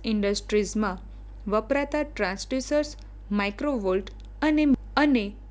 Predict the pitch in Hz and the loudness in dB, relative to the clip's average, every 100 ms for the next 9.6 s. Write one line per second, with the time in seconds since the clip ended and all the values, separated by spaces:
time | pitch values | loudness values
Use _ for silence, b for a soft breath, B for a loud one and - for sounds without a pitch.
0 | - 214 247 277 311 240 220 220 226 214 | 0 4 6 6 6 6 4 2 0 0
1 | 202 196 208 196 220 - b b - - | 2 0 -2 -2 -6 -14 b b -6 0
2 | 254 233 294 311 - 233 - 233 220 208 | 2 4 4 2 -2 -2 0 2 2 0
3 | 180 175 - 180 185 - - - - - | 0 0 -2 -6 -8 -12 -14 -14 -14 -14
4 | - - - - - B B B B B | -14 -14 -16 -14 -14 B B B B B
5 | - 247 330 330 247 190 208 190 180 175 | -2 2 2 0 -2 -2 -4 -2 -2 -4
6 | 190 247 - - - - 202 240 311 277 | -4 -10 -14 -18 -12 -4 0 4 4 4
7 | 247 277 294 - 214 214 226 208 214 240 | 2 2 0 0 0 0 2 2 2 0
8 | - - 220 220 302 302 - 202 190 185 | -4 0 0 4 2 2 2 0 0 -4
9 | 190 196 - 240 196 | -4 -6 0 2 2